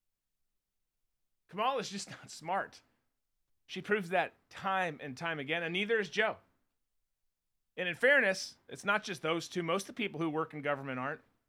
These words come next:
They're not the best and brightest. We all wish that that was the case. We wish that we had our smartest, our A team in D C representing us. We don't.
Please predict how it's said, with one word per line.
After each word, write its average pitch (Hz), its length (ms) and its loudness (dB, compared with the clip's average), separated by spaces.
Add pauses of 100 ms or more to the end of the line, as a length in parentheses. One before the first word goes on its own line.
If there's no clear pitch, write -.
(640)
They're 156 140 0
not 156 220 2
the 156 80 -4
best 147 260 -2
and 147 100 -10
brightest. 139 400 0
We 156 120 -4
all 165 180 2
wish 165 240 -2
that 175 140 -4
that 165 160 2
was 185 100 -4
the 170 120 -6
case. 175 300 -4 (360)
We 170 160 -2
wish 190 300 -2
that 175 120 -2
we 170 140 -4
had 175 180 2
our 160 140 4
smartest, 180 720 0 (340)
our 156 240 2
A 180 220 -4
team 185 340 -4
in 160 120 -2
D 180 180 -4
C 190 240 -8
representing 175 680 -2
us. 165 140 -4
We 208 80 -4
don't. 214 480 -4